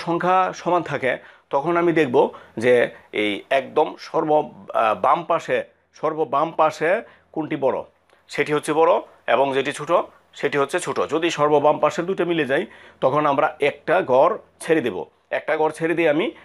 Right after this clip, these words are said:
ডান দিকে আসব, তখন দেখব এই দুইটার মধ্যে তুলনা করব। তো এইভাবে আমার কাজটা চলমান থাকবে। তারপরে যদি সবগুলাই সমান হয় তাহলে তো এটা সমান। আচ্ছা, তো এখানে দেখি আমরা, এখানে দেখো এই এক নম্বরে যে খালি ঘরটি আছে, এই এখানে আছে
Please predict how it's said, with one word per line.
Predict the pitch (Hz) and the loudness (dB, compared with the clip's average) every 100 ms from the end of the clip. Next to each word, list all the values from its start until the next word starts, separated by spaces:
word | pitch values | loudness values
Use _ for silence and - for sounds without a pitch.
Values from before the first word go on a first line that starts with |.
| - - | -20 -4
ডান | 117 135 | 0 0
দিকে | 127 110 104 | 2 0 0
আসব, | 85 64 _ - | -4 -16 _ -6
তখন | 139 175 | -4 -2
দেখব | 180 170 | -2 0
এই | 165 | 0
দুইটার | 165 160 | 0 0
মধ্যে | 160 147 | 0 0
তুলনা | 151 123 104 87 | 2 2 2 -4
করব। | 80 - - - - | -6 -10 -18 -20 -4
তো | - | 0
এইভাবে | 147 165 175 175 | 2 2 2 2
আমার | 165 151 | 2 0
কাজটা | 147 - 190 - _ | -4 -2 -2 -4 _
চলমান | 180 175 165 127 | 2 2 2 -2
থাকবে। | 110 82 78 _ _ | -6 -8 -14 _ _
তারপরে | 131 131 175 180 | -2 -2 -2 -4
যদি | 180 - | -4 -2
সবগুলাই | 147 170 190 180 | -2 2 2 0
সমান | 170 123 | -2 -2
হয় | 156 - - - | -4 -6 -14 -2
তাহলে | 135 135 | 0 2
তো | 131 | 0
এটা | - | -2
সমান। | 135 87 - - - - - - 117 | -2 -2 -6 -16 -20 -20 -20 -6 -2
আচ্ছা, | 107 - - - - - | -2 -4 -16 -20 -12 -6
তো | 156 160 | -4 -4
এখানে | 165 202 | -4 -2
দেখি | 208 175 165 | -2 0 2
আমরা, | 131 135 - | 2 0 -2
এখানে | 151 170 180 175 | -2 0 2 2
দেখো | 160 165 165 151 | 4 2 2 -2
এই | 151 139 | -2 0
এক | 143 165 | 0 0
নম্বরে | 160 170 | 0 0
যে | 165 | 0
খালি | 165 160 | 0 0
ঘরটি | 139 - 131 | 0 2 2
আছে, | 131 160 - - - - 135 | 2 -2 -2 -18 -20 -8 -2
এই | 131 135 139 | 0 -2 -2
এখানে | 147 160 | 0 2
আছে | 156 | 2